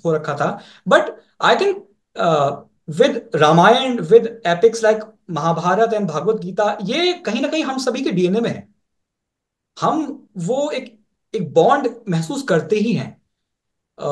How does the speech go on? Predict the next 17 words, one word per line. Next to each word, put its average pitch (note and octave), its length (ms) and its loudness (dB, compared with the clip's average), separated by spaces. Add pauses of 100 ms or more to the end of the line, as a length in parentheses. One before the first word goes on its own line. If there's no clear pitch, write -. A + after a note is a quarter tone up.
(840)
मैं, A3 480 6
मैं G3 140 4
जानना A3+ 280 6
चाहूंगा B3 320 4
और C4 100 4
इसी A#3 200 -2
से C4 120 -4
शुरुआत G3 380 2
करना A#3 160 0
चाहूंगा G#3 300 0
आज F#3+ 260 -4
के A3+ 100 4
इस G3+ 140 -2
podcast G#3 440 0
की, B3 300 -10 (300)
इस, F#3+ 260 -4
अ, D3+ 320 4